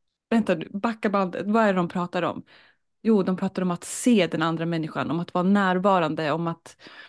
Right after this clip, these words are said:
det handlar om upplevelsen, det handlar inte om att få resultat eller om att vara,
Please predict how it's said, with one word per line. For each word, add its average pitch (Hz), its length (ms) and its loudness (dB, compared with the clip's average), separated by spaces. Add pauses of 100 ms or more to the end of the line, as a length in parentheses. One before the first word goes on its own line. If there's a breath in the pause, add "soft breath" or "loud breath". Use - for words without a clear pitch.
(540 loud breath)
det 208 80 2
handlar 202 260 4
om - 160 2
upplevelsen, 220 800 4
det 196 60 -2
handlar 208 220 2
inte 226 220 2
om 190 100 -2
att 175 120 -8
få 190 160 -2
resultat 190 680 -2
eller 170 120 2
om 170 100 0
att 165 160 -8
vara, 160 400 0